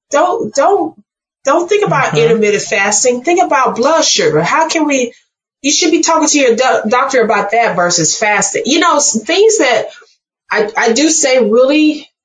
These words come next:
Speaker 1: into my, my box. I'm not a doctor. I'm not, I'm not a therapist. I'm not a nutritionalist. But what I am is I am a nerd for information when it comes to wellness, and I like to share that with.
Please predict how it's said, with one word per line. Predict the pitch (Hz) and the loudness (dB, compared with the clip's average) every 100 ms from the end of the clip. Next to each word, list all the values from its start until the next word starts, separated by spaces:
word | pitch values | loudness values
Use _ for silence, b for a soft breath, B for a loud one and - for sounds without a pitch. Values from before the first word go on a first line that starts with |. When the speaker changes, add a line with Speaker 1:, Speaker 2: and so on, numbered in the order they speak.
| _ - | _ 0
Speaker 1:
into | 220 226 262 | 2 2 2
my, | 233 240 233 | 2 0 0
my | 202 220 247 226 | 0 0 0 0
box. | 214 185 - - | 0 0 0 -2
I'm | 185 | 0
not | 185 196 | 0 0
a | 208 | -2
doctor. | 202 202 208 214 | -2 -2 0 0
I'm | 190 | 0
not, | 170 165 - | 0 -2 -2
I'm | 175 | -2
not | 165 147 | -2 -2
a | 160 | -4
therapist. | 220 214 220 214 202 196 | -2 0 0 0 -2 0
I'm | 175 | 0
not | 165 165 | 0 0
a | |
nutritionalist. | 180 175 339 381 - 175 151 170 - - B B B B - | -2 -2 -2 0 0 2 2 2 -2 -6 B B B B -4
But | 196 | 0
what | 233 | 2
I | 196 - 208 262 | 0 -2 -2 0
am | 294 220 | 0 0
is | 180 - | 0 0
I | - - 190 190 170 214 | -4 -4 -2 -2 -2 -2
am | 233 | 0
a | 233 | 0
nerd | 202 202 214 220 | 0 2 2 2
for | - | 2
information | 156 202 202 185 180 185 202 202 175 | -2 0 -2 0 0 0 0 0 0
when | 170 | 0
it | 156 | 0
comes | 190 165 | -2 0
to | 160 | 0
wellness, | 151 196 208 175 156 156 | 2 2 2 2 0 0
and | 180 170 | -2 0
I | 165 | 0
like | 165 156 | -2 -2
to | 151 | -2
share | - - 254 254 175 | -2 0 0 0 0
that | 147 - | -2 -2
with. | 143 175 - 165 | -2 0 0 -2